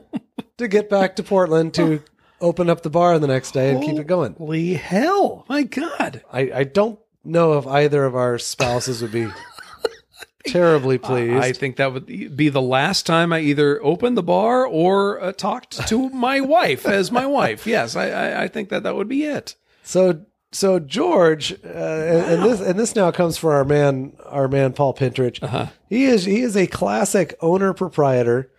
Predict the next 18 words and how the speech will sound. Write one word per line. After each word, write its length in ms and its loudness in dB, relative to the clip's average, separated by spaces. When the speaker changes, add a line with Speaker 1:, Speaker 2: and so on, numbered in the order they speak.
Speaker 2:
uh, 160 -2
of 240 2
which 240 2
we 160 2
featured 500 0
many, 480 2
uh, 480 -2
many 300 2
times. 260 0
If 80 0
it's 100 -2
a 60 4
great 400 2
old 380 0
bar, 340 2
there's 200 -4
got 240 -4
some 340 -2